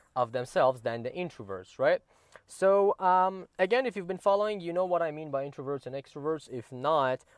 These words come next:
actually, I'm going to say this again. Um, so according to the Myers-Briggs system, an extrovert is a person, um, who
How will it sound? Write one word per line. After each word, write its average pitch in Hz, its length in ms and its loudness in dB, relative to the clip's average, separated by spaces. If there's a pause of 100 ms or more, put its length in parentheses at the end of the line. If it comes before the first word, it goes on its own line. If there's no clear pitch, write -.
actually, 180 260 0
I'm 135 100 -2
going 123 180 -2
to - 80 -18
say 113 200 -6
this 113 180 -10
again. 107 280 -8 (280)
Um, 131 440 0 (100)
so 180 140 -2
according 220 340 0
to 202 120 -12
the 160 200 2
Myers-Briggs 180 500 -4
system, 135 320 -10
an 143 100 -6
extrovert 156 560 -6
is 131 120 -12
a 139 60 -8
person, 170 600 -4 (480)
um, 131 440 2 (480)
who 170 440 -2